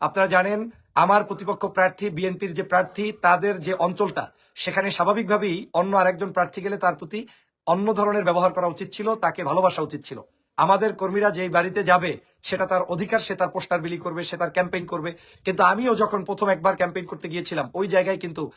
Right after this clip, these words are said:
আমাকে পর্যন্ত অপমান করার চেষ্টা করেছিল। যদিও সেই সময় আক্রমণের মতো কোনো ঘটনা ঘটেনি, আমরা তখন ফেরত এসেছি। আমরা সর্বোচ্চ ধৈর্যের পরিচয় দিয়ে চাচ্ছি যে তাদের সাথে সুসম্পর্ক রেখে প্রত্যেকে প্রত্যেককে সম্মান করে নির্বাচনটা পরিচালনা করার। কিন্তু আজকের এই দিনে, এই মুহূর্তে তারা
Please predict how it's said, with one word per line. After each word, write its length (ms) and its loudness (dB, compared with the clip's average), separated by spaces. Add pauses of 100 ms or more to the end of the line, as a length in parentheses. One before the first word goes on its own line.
(200)
আমাকে 300 4
পর্যন্ত 360 -4
অপমান 340 0
করার 180 -2
চেষ্টা 260 -8
করেছিল। 360 -6
যদিও 280 -4
সেই 200 -4
সময় 260 0 (320)
আক্রমণের 420 0
মতো 200 -4
কোনো 140 -4
ঘটনা 280 0
ঘটেনি, 300 -2
আমরা 180 2
তখন 200 -8
ফেরত 240 -6
এসেছি। 320 -10 (300)
আমরা 240 4
সর্বোচ্চ 400 -2
ধৈর্যের 360 -2
পরিচয় 340 -4
দিয়ে 120 -2
চাচ্ছি 440 -4
যে 100 -6
তাদের 240 -4
সাথে 200 -8
সুসম্পর্ক 440 -6
রেখে 360 -2 (280)
প্রত্যেকে 360 0
প্রত্যেককে 380 -4
সম্মান 340 2
করে 140 -4
নির্বাচনটা 440 -2
পরিচালনা 400 -4
করার। 220 -4 (340)
কিন্তু 220 2
আজকের 500 2
এই 180 2
দিনে, 200 -4
এই 240 -4
মুহূর্তে 280 -2
তারা 280 2